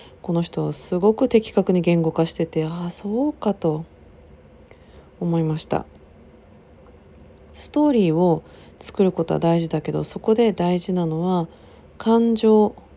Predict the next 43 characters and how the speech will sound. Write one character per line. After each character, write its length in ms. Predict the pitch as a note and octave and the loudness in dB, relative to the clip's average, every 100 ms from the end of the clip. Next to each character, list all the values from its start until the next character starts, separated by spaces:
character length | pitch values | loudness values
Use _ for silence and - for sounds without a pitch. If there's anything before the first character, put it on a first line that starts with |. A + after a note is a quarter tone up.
| - - | -20 -8
共 340 | - G#3 G#3 | 0 2 2
感、 420 | G3 - F#3+ F#3 A#3 A#3 - - | 0 0 2 2 -4 -14 -20 -20
想 500 | - - F#3+ G3 F#3+ | -16 -6 -2 0 0
像、 360 | F#3 F#3 F3+ - - - - - - | 2 2 0 -2 -14 -20 -20 -20 -14
信 480 | - - G3+ G3+ | -8 -2 0 2
頼、 260 | G3 F#3+ F#3+ A3+ - - - - - - | 2 2 0 -6 -20 -20 -20 -20 -20 -20
信 400 | - - A3+ G#3+ | -10 0 4 4
頼、 260 | G#3 G3 F#3+ - - | 4 2 0 -6 0
人 280 | F#3 G#3 | 4 6
間 180 | G#3 G3+ | 6 4
関 180 | F#3+ F3+ | 0 -4
係。 180 | - - - - - - - - - - - - - - - - - - - - - | -4 -12 -14 -20 -20 -20 -20 -20 -20 -20 -20 -20 -20 -20 -20 -20 -20 -20 -20 -20 -20
こ 120 | - A3+ | -2 2
れ 60 | |
を 100 | A3 | 2
正 340 | G#3+ G#3+ B3 - | 2 4 4 6
し 140 | C#4+ | 2
い 40 | |
順 280 | A3+ F#3 F3 | 2 2 2
番 240 | E3+ E3 E3 | 2 0 2
で 180 | F#3 | 2
入 140 | F3+ E3+ | 2 0
れ 100 | D#3+ | 0
て 100 | D#3+ | 0
か 120 | D#3+ | -2
な 100 | D3+ | -4
く 80 | D3+ | -4
て 100 | D3+ | -4
は 60 | |
い 60 | C#3+ | -4
け 120 | C#3 | -2
な 140 | F3+ A3+ | 4 4
い 80 | |
と 100 | A3 - | 4 -2
書 80 | D3 | -8
い 80 | |
て 100 | - | -6
あ 60 | - | -8
る 80 | G#2 | -8
ん 60 | |
で 40 | G#2 | -10
す 160 | - | -8
ね。 200 | E2+ E3 | -6 -6